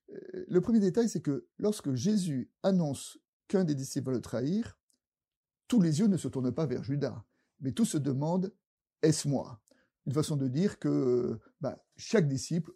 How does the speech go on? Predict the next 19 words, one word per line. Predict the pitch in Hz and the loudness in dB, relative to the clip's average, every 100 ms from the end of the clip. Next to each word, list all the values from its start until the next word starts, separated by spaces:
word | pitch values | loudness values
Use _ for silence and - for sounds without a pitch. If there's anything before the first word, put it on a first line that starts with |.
| - | -4
aurait | 143 160 | 0 2
pu | 156 139 147 | 0 -4 -4
être | 131 139 120 | -4 -4 -6
Judas. | 107 98 - - _ _ _ _ _ _ _ _ - | -8 -8 -10 -18 _ _ _ _ _ _ _ _ -6
Le | 156 | -2
deuxième | 175 202 | 2 4
détail, | 180 202 233 | 4 2 0
c'est | - 156 | 0 -2
que | 151 139 127 - | 0 2 2 -2
lorsque | - 156 156 - 135 131 127 | 0 -2 -2 -4 -2 0 -2
Jésus, | 117 131 139 156 131 127 | -2 -2 -2 -2 -2 -4
euh, | 127 98 82 - _ _ - | -4 -6 -8 -14 _ _ 2
parle | 151 147 - | 4 4 0
à | 123 123 | -2 -2
Judas, | 123 117 156 233 - _ _ - | -2 0 0 0 -4 _ _ 0
il | 143 | 0
lui | 127 131 | 0 -2
dit, | 123 185 247 - _ 139 | 0 2 2 0 _ 0
euh, « | 127 | 0